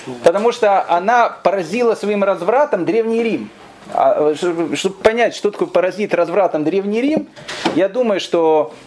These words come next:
э, современная Европа, э, со своими различными парадами и так дальше, она Древний Рим бы не, не, не поразила. То есть, ну, как бы нормально, слабенько было бы. А она поразила даже Древний Рим своим развратом. Он так вот с ней там жил, жил, жил.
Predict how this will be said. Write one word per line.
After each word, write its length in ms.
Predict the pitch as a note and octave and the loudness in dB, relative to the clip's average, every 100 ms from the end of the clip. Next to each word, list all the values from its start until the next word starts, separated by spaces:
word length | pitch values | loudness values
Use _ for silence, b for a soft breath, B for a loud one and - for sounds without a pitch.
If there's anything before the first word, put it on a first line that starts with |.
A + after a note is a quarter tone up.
| - | -2
э, 320 | C3 B2 - | 2 2 -2
современная 680 | - D#3 F#3 G3+ F#3+ D#3+ D3 | 0 0 0 -2 -2 0 0
Европа, 720 | D3+ F3 C4+ C#4+ F3+ C3 C3 - - | 0 0 0 2 2 0 -2 -16 -2
э, 300 | C3+ C3 C3 | 0 0 0
со 160 | C3 | -2
своими 260 | D3 D#3+ D3 | 0 0 0
различными 460 | D3 D3+ D#3+ D#3 C#3+ | 0 -2 -2 -2 0
парадами 520 | D#3+ D#3+ D#3 C3 C#3 | 2 4 2 0 -2
и 40 | |
так 220 | C#3+ F3 | 0 0
дальше, 340 | G3+ D4 D4 E3+ | 2 2 2 0
она 240 | D#3+ A#3 | 2 2
Древний 340 | A3+ A#3 A3+ A3 | 0 -2 -2 0
Рим 140 | A3 | -2
бы 80 | G#3 | -2
не, 160 | G#3 - - | -4 -4 -4
не, 300 | G3+ G3+ G3 | -2 -2 -2
не 100 | G3+ | -2
поразила. 560 | G#3 A3 G3 F3+ A2+ G2+ | 0 0 0 -2 -2 -2
То 120 | G#3 | -2
есть, 100 | G#4+ | 0
ну, 80 | G#4 | 0
как 160 | B3 | 0
бы 100 | C#3+ | 0
нормально, 440 | F3 G#3+ F#3 A#2+ - | 0 0 0 -2 -4
слабенько 540 | D4 E4 C#4+ D#3 C#3 | 0 0 0 -4 -2
было 200 | B2 B2 | 0 -2
бы. 60 | B B B - | B B B 0
А 120 | D#3+ | 2
она 160 | C4 | 2
поразила 580 | D#4+ B3 A#3 G3+ D4 C#4+ | 0 2 0 0 0 0
даже 200 | A3+ G#3 | 0 -4
Древний 420 | D3 A3+ C4+ C4+ | -2 0 0 0
Рим 260 | C4+ A#3 G#3 - | 0 -2 -4 -4
своим 240 | E3+ D#3+ | -2 2
развратом. 460 | E3 D3 C3 G#2 E4 | 0 2 2 2 2
Он 100 | A4+ | 0
так 160 | E4+ | 0
вот 140 | E3 - | -2 -4
с 80 | D#3+ | -4
ней 140 | B2+ | -4
там 180 | - A#2 | -4 -2
жил, 240 | E3+ A#2+ | -2 -2
жил, 200 | A#2 A2 | -2 -2
жил. 280 | - E4+ | 0 0